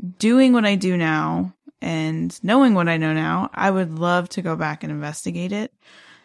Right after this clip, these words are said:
Uh, someone else owns it, obviously, but it's one of those spots, one of those houses that, you know, we lived in, that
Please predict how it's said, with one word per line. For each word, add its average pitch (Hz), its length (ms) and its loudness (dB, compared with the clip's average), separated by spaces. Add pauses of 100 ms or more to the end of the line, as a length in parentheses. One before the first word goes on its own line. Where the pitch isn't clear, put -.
(180)
Uh, 151 160 -6
someone 190 280 0
else 170 260 0
owns 160 240 0
it, 147 120 -2
obviously, 151 540 -6
but 147 380 -6 (420)
it's - 1000 -6
one 202 260 0
of 226 80 0
those 214 280 0
spots, - 720 -2
one 185 120 -4
of 180 60 -4
those 175 160 -6
houses 170 400 -6
that, 156 180 -8 (400)
you 160 140 -4
know, 147 120 -6
we 180 320 -2
lived 175 280 0
in, 156 300 -4 (520)
that 156 420 0